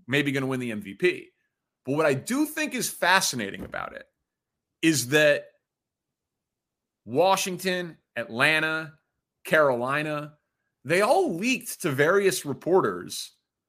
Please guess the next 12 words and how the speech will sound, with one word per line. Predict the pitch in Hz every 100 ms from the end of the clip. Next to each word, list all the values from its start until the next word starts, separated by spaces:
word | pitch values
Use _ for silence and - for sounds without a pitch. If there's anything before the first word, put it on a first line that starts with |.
| _
that | 175 143
they | 220
weren't | 247 151 123 160 233 220 -
interested | 170 190 143 135 - 82 - _ _ _ _ _ -
in | 185 170
Lamar | 151 143 127
Jackson. | 131 107 - - - _ _ _ _ _ -
And | 170
you | 185
don't | 330 370
see | - - - 220 254
that | 147 107 101 101 -